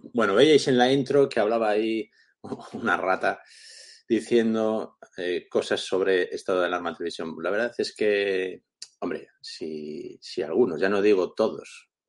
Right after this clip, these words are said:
algunos, vamos a poner un diez por ciento, o, bueno, el cero coma uno por ciento lo podemos bajar, o cero coma cero uno por ciento de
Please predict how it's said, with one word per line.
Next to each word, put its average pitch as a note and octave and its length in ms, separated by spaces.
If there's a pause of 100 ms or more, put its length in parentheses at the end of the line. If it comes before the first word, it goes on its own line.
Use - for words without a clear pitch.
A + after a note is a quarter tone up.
algunos, F#2 680
vamos F2 240
a - 40
poner F#2 180
un F2+ 100
diez F#2+ 100
por F2 140
ciento, - 460 (220)
o, D2+ 500 (100)
bueno, E2 300 (440)
el F#2+ 140
cero C#3 320
coma C3+ 180
uno B2+ 200
por G#2+ 120
ciento E2 280
lo E2 80
podemos F#2 240
bajar, F2 340
o G2 380
cero D3 240
coma C3+ 340
cero C3 240
uno C3 240
por A#2 160
ciento - 400 (640)
de E2 920